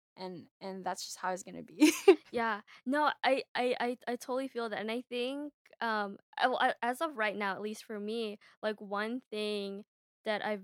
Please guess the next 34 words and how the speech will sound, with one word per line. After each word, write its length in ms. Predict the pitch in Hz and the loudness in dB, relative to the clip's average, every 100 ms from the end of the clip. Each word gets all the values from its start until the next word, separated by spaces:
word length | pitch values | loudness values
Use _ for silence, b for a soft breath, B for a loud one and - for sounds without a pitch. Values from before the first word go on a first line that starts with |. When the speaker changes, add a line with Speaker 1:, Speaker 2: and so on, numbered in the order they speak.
| 214 | -8
Speaker 2:
really 480 | 202 208 214 214 208 | -6 -4 -4 -8 -12
come 560 | - 208 196 196 196 196 - - - | -10 -8 -6 -6 -8 -10 -12 -16 -20
to, 480 | - 208 196 190 - - | -14 -12 -10 -10 -12 -8
like, 180 | 208 202 | -10 -6
rely 420 | 196 196 180 196 | -8 -6 -6 -6
on 320 | 196 185 185 | -8 -8 -10
in, 200 | - 196 - | -12 -14 -12
like, 120 | 208 | -10
in 100 | 214 220 | -8 -6
terms 260 | 208 208 | -6 -6
of, 60 | 196 | -8
like, 160 | 190 190 | -10 -8
wanting 340 | 185 185 202 | -10 -10 -10
to 100 | 202 | -12
be 140 | 180 185 | -12 -12
authentic, 580 | 185 175 185 180 175 - - | -12 -12 -14 -12 -14 -14 -14
Speaker 1:
Mm-hmm. 420 | 208 202 185 185 | -12 -12 -16 -6
Speaker 2:
it's 140 | 226 247 | -4 -4
just, 180 | 233 | -6
like, 140 | 220 208 | -6 -6
the 100 | 214 | -10
concept 420 | - 180 196 208 | -8 -8 -8 -14
of 160 | 220 - | -16 -14
being 340 | 190 185 185 - _ | -10 -8 -10 -14 _
present. 540 | 180 180 - 95 - _ _ _ _ - | -10 -8 -12 -16 -18 _ _ _ _ -8
Speaker 1:
Oh, 160 | 220 208 | -2 0
Speaker 2:
Yeah, 160 | 226 | 2
like, 140 | 220 220 | 2 0
Speaker 1:
yeah. 0 | |
Speaker 2:
like, 160 | 226 | -2
Speaker 1:
It's 80 | 220 | -2
Speaker 2:
being 240 | 208 220 233 | 0 2 4
in 180 | 247 | 2
Speaker 1:
super 140 | 208 | 0